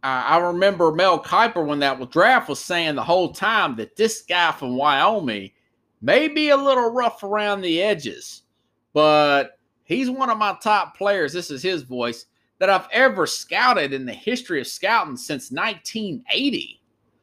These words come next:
Uh, you know, my, he said his greatest, uh, uh, player that he,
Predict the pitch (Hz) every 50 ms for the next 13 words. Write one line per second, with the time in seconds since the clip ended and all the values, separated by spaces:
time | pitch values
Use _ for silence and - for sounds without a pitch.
0 | _ _ _ _ _ _ _ _ _ _ _ _ _ - - 101 113 - 110 98
1 | 90 80 64 58 57 62 65 67 76 131 165 160 139 123 120 113 113 107 127 160
2 | 165 156 135 139 - 165 180 202 - 254 240 196 170 147 127 - - 170 208 247
3 | 233 185 139 - - - _ _ _ _ _ _ - - 170 165 160 151 147 147
4 | - - 151 147 143 135 131 123 127 120 - _ _ _ _ _ _ _ _ _
5 | _ _ _ _ - - 196 240 285 277 247 190 165 160 160 160 165 170